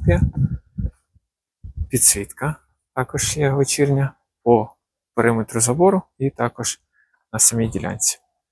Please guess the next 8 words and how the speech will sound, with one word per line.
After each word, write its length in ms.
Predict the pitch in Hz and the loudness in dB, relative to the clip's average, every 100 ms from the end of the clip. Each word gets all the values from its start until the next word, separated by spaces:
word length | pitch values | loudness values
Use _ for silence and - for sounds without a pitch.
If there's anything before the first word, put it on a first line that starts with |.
| _ _ _ _ _ _ | _ _ _ _ _ _
Такий 140 | _ 101 | _ 0
вид 220 | 107 104 | 0 -2
має 400 | 107 104 101 - - _ _ _ | 2 2 2 -4 -14 _ _ _
ділянка 560 | - 110 107 107 - - _ _ _ _ _ _ _ _ _ _ - | -8 -2 -2 -2 -10 -14 _ _ _ _ _ _ _ _ _ _ -2
ззаду 340 | 117 107 - | 2 2 2
з 120 | - | 0
цього 200 | - 107 | 0 -2
боку. 380 | 131 190 - 165 | 0 0 0 -6